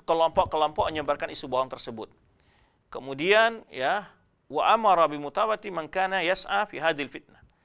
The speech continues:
Juga memanggil setiap orang-orang menyebarkan fitnah tersebut. Nah, itu yang diperintahkan oleh seorang bupati tadi atau camat tadi yang disebarkan isu opini sesat itu di tengah masyarakat dia.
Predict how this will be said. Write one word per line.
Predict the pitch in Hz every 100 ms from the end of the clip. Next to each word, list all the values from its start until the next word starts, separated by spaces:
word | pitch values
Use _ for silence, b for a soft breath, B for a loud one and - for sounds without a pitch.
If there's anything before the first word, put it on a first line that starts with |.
| _ _ _ 127
Juga | 135 196
memanggil | 190 185 202 247 214
setiap | 202 202
orang-orang | 196 202 220 185
menyebarkan | 170 196 202 214 196
fitnah | - - 147
tersebut. | 139 - 107 95 - _ _
Nah, | 107
itu | 110 - 185
yang | 143 123
diperintahkan | 117 - 123 117 123 156
oleh | 123 127 180 - b b b b
seorang | _ - 113 123
bupati | 123 117 117 123
tadi | 117 120 190
atau | 135 - 123
camat | - 117 123 -
tadi | 110 147 160
yang | 120
disebarkan | 117 - 113 131 160 131
isu | 135 151 135
opini | - 139 135
sesat | - 156 165 -
itu | 175 147
di | 127
tengah | 123 123 120
masyarakat | 127 123 107
dia. | 107 147